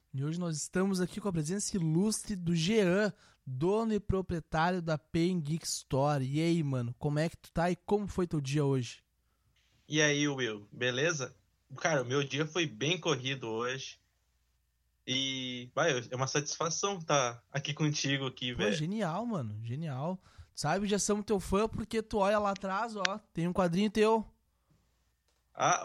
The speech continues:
Speaker 2: ó, ah, cara.
Speaker 1: Tá ligado? Tá lá atrás, ó, tá vendo?
Speaker 2: Pode crer, pode crer. Ô, e é tudo feito com muito amor e carinho na Pain, velho.
Speaker 1: Pô, meu, coisa boa. Meu, ah, o que que tu fez hoje?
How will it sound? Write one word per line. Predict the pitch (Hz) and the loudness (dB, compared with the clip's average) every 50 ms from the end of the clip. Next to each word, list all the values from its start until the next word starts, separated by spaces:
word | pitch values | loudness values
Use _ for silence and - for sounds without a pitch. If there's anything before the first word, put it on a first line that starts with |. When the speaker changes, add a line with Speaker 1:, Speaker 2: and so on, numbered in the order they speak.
| 139 | 0
Speaker 2:
ó, | 135 - - - | -2 -2 -4 -2
ah, | - 139 175 202 226 240 247 247 240 240 233 226 226 220 226 220 - | 2 4 4 6 6 4 4 4 4 4 4 4 4 2 0 0 2
cara. | 185 170 160 151 147 143 - | 2 4 4 4 4 4 4
Speaker 1:
Tá | 139 | 2
ligado? | 135 123 135 151 175 208 214 190 | 0 0 -2 -2 -2 -4 -6 -8
Tá | - 156 | -10 -8
lá | 156 185 | -6 -6
atrás, | 208 214 220 202 196 196 196 180 | -6 -6 -4 -2 0 0 0 0
ó, | 165 151 151 160 | 2 2 2 0
tá | 160 - 147 139 | -2 -2 0 2
vendo? | 143 175 202 226 233 220 190 - _ - | 4 4 4 4 4 2 0 0 _ 0
Speaker 2:
Pode | 165 170 165 175 170 | 0 2 2 0 -6
crer, | - - 143 147 151 160 160 147 | -6 -4 -2 0 0 0 0 0
pode | 143 143 147 147 147 147 | -2 -2 -2 -2 -2 -4
crer. | - 135 135 139 143 139 _ _ _ _ _ _ _ _ _ _ - - | -4 -4 -4 -4 -6 -6 _ _ _ _ _ _ _ _ _ _ -8 0
Ô, | - 151 160 135 | 4 4 4 4
e | - 123 139 | 4 4 4
é | 147 139 | 4 4
tudo | 143 - 143 180 180 | 4 2 2 2 2
feito | - 185 170 - | 2 0 -2 -2
com | - 165 | -2 0
muito | 160 180 185 208 | 0 2 2 2
amor | 185 165 156 156 | 2 2 2 2
e | 151 | 2
carinho | 147 156 139 135 135 135 | 2 2 0 2 2 0
na | 135 123 | -2 -2
Pain, | - - 117 117 120 110 | -2 -2 -2 -2 -2 -4
velho. | 110 101 101 - - - _ _ _ _ _ _ _ | -4 -4 -4 -6 -10 -16 _ _ _ _ _ _ _
Speaker 1:
Pô, | - 156 175 | -8 -6 -4
meu, | 196 180 139 120 | -4 -4 -4 -4
coisa | 117 - 135 131 135 170 185 | -4 -6 -6 -6 -4 -6 -6
boa. | 165 147 143 147 160 185 175 131 - - _ _ _ _ _ _ - | -4 -4 -4 -2 -2 -2 -4 -4 -6 -10 _ _ _ _ _ _ -6
Meu, | 160 185 220 240 214 156 117 95 - _ _ _ _ _ _ _ - | -2 0 2 2 2 0 -2 -6 -12 _ _ _ _ _ _ _ -14
ah, | 131 131 131 135 135 139 139 139 139 139 139 139 - - | -10 -8 -6 -6 -4 -4 -4 -4 -4 -4 -4 -6 -6 -8
o | 147 | -12
que | - - - 220 | -12 -6 -4 -4
que | 214 - | -4 -6
tu | - - | -12 -12
fez | - - 185 190 185 156 143 | -4 -2 -2 0 0 0 -2
hoje? | 143 143 143 135 120 - - | -2 -2 -2 -2 -4 -8 -12